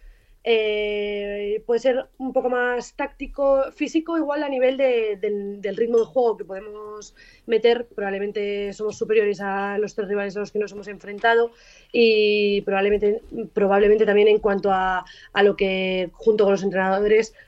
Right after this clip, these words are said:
proponemos de lo que queremos jugar y de lo que, mm, el sistema que tenemos, eh, de juego, eh, la capacidad que tienen nuestras líderes de juego para, para interpretar y cómo tenemos que jugar en cada zona del campo.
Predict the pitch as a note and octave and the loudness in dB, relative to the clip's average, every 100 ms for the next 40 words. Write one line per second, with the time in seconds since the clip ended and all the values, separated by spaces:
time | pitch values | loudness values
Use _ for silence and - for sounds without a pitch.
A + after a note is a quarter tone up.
0 | _ - G#3+ G#3 G#3+ A3+ A3+ A#3 - G#3+ | _ 6 6 4 2 2 0 -2 -6 -4
1 | G3 F3 F#3 G3+ G#3 G#3+ G3+ G#3+ A#3 - | -4 -4 -6 -4 -4 -2 0 0 -4 -12
2 | - - G#3+ G3+ F#3 F#3+ F#3 F#3 F3+ F3+ | -20 -4 0 0 -2 -4 -4 -2 -2 0
3 | F3+ F3+ F3+ F3+ F3 F3 E3+ E3+ - - | -2 -4 -4 -2 -2 -4 -6 -10 -14 -20
4 | - - - F#3 F#3 - G3+ A#3+ A3+ G#3+ | -20 -20 -10 -6 -4 -2 2 6 6 4
5 | G#3+ G#3 G#3 G#3 G3+ - - G#3+ G3+ G3+ | 2 2 2 2 0 -6 -6 -2 -2 -2
6 | G3+ B3 A#3 A3+ A#3 A#3+ G#3+ G3 G3 F#3+ | 0 4 4 4 2 2 0 -2 -6 -6
7 | F#3+ D#3+ G#3 G#3 G#3+ G#3 G#3 G3+ G3+ G3+ | -8 -2 -2 -2 -6 -6 -4 -2 -2 -4
8 | - G3+ G#3 G#3+ G#3 G3 G3+ A3 G3+ G3 | -6 -6 2 4 4 0 -4 -4 -4 -4
9 | G3+ G3 G3 G3 F3 - - - G#3+ G#3 | -2 0 0 -2 -6 -14 -8 2 4 4
10 | G3+ F#3+ G3 G#3+ G#3+ G3+ - G#3 G3+ - | 0 -4 -2 0 2 0 -2 -2 -2 -2
11 | G#3 G#3 G3 G3+ G3 G3+ G3 G#3 G3+ G3 | -2 -2 -4 -2 -2 -2 -4 -2 -2 -2
12 | G3+ G#3 A#3 | -2 2 2